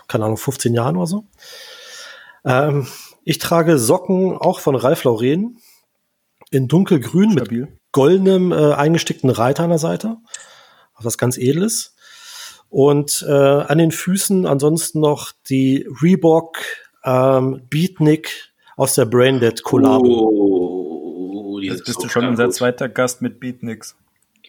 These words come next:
Speaker 3: Das
Speaker 1: Ja,
Speaker 3: sind
Speaker 1: ist,
Speaker 3: aber richtig
Speaker 1: ey, ohne Scheiß, Beatniks, ähm, ich meine, klar, so Suikoke, Subu, die ganzen Sandalen und Pantoffelartigen Schuhe, alle cool,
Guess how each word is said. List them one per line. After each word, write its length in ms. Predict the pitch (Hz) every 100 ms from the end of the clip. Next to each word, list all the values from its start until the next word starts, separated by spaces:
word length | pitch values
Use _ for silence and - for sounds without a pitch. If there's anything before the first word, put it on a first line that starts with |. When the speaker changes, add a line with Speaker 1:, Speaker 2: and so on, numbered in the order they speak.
| _
Speaker 3:
Das 240 | 101 92 -
Speaker 1:
Ja, 220 | 127 135
Speaker 3:
sind 120 | 110
Speaker 1:
ist, 200 | - -
Speaker 3:
aber 80 | - - - -
richtig 180 | - 135
Speaker 1:
ey, 120 | 170
ohne 280 | 170 196 214
Scheiß, 500 | - 156 175 - -
Beatniks, 680 | 175 208 151 196 - - -
ähm, 400 | 139 143 147 151 - 131 - - - _ -
ich 140 | -
meine, 180 | 156 151
klar, 320 | - 156 151
so 200 | 127 135
Suikoke, 880 | 131 151 147 160 170 170 160 156 151
Subu, 480 | 127 160 160 165 151
die 80 | 143
ganzen 400 | 180 180 170 156
Sandalen 640 | 151 147 139 160 165 165
und 340 | 139 139 -
Pantoffelartigen 880 | - 143 - 165 170 165 156 - 151
Schuhe, 400 | - 185 175 165
alle 180 | 156 156 -
cool, 200 | 196 240